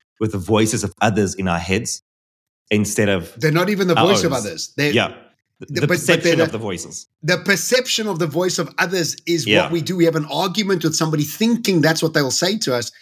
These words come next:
Speaker 2: but actually it's our own insecurity projected back to us.
Speaker 1: Mm.
Speaker 2: Yeah.
Speaker 1: Awesome. Cool. Next one.
Speaker 2: Okay, great. Next one,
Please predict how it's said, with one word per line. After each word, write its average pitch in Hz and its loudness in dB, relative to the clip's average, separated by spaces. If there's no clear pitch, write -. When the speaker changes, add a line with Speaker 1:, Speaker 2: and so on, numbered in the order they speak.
Speaker 2:
but 156 -4
actually 196 0
it's 175 -2
our 156 0
own 175 0
insecurity 156 0
projected 127 -2
back 110 -2
to - -12
us. - -10
Speaker 1:
Mm. 98 4
Speaker 2:
Yeah. - -4
Speaker 1:
Awesome. 131 0
Cool. - -4
Next 113 0
one. 85 0
Speaker 2:
Okay, 120 0
great. 120 -2
Next 208 2
one, 247 -2